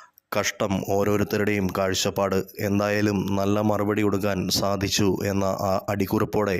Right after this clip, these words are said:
ആ കമന്റിൻ്റെ സ്ക്രീൻഷോട്ട് നടി തൻ്റെ സമൂഹ മാധ്യമത്തിലൂടെ പങ്കുവെക്കുകയും ചെയ്തു.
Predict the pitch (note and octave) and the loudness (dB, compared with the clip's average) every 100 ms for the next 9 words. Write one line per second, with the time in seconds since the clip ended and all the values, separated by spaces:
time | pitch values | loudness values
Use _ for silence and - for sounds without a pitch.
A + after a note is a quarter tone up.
0 | - G2 G2 G2+ G2 G2 G2+ G2 F#2+ - | -2 -4 -2 -2 0 0 0 0 -2 -2
1 | F#2+ G2 F#2+ G#2 G2+ F2+ - - - - | 0 0 0 -2 0 -4 -6 -16 -14 -10
2 | - G#2 A2 A2+ - G2+ G2 G2 - - | -4 -2 2 0 0 -2 0 0 -2 -2
3 | F#2+ G2 F#2+ G#2 F#2+ F#2+ G2 G2 G2 G2+ | 0 0 0 0 0 0 0 0 0 0
4 | G2+ G#2 F2+ _ G2 F#2 F#2+ G#2 G2 G2 | 2 0 -2 _ -2 0 2 2 2 0
5 | G2 F2+ - F#2 F#2 | 0 -2 -2 -2 0